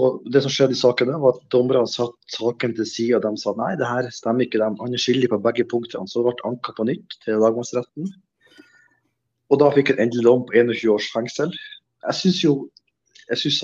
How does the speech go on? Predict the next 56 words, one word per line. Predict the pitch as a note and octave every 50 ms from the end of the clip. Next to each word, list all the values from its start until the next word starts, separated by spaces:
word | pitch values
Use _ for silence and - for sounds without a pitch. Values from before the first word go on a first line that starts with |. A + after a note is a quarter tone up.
| - - _ - G#2+
det | C3+ C3
er | B2+ C3 B2+
litt, | B2+ - - - -
jeg | A2+
synes | - - A2+ -
personlig | - - - B2 B2 A#2+ A#2+
det | A2+ A2+
er | - - - - A2
alt | G#2 - _ _
for | A2+ -
strengt. | - - G#2+ G#2+ A2 A2 - - _ _ - - - _ - - _ _ - - _ _ _ _ - - - _ _ _ _ _ _ -
Han | G2+
har | A#2 B2
gjort, | C3+ C#3 - - _ _ - - -
det | - A2+
er | B2 B2+
mulig | B2+ C#3 C3+
at | C3+ -
han | B2
har | - -
fått | B2+ B2 A#2+
noen | C3+ C3 C3
millioner, | B2 C3 B2+ C#3+ D3+ C3+ A#2+
at | -
han | A2 G#2
har | G2+ A#2+
gitt | A#2+ - _ -
noen | A#2+ A2+ -
feil | - A#2+ A#2+ B2
opplysninger, | A#2 - B2+ B2 A#2+ - - C3+ C3 B2+ B2
men | A#2+ A#2 A2+ A2+ A2+ _ _ _ _ _ _ _ _ _ _ _ _ _ _ -
jeg | A#2 -
tenker | C3+ - C3 A#2 A2
drapsmenn | A#2 A2+ A2+ A2+ - - - B2+ B2 A#2+ -
som | A2 -
får | - A#2 A#2 A2+ A2+
en | A2+ A2+
ni, | A2+ A2 A2 A2
ti, | - A2+ A2
elleve, | A2+ A#2 A2+ A#2
tolv, | A#2 A2 G#2+
tretten, | A2 A2 - _ - G2+
fjorten, | - A#2 A2 - - A2+ -
femten | A#2 A2+ A2 - - A#2 A#2
år, | B2 A#2+
som | - G2
får | A#2+ A#2+ A#2+
ha | B2 B2 - - B2
enogtjue | A#2+ A#2+ - - A#2 B2+
år. | C3 B2+
Jeg | -
synes | D3+ C#3 - -
det | B2 A#2+
er | B2
for | B2 B2
strengt, | - - B2 D3+ F#3 -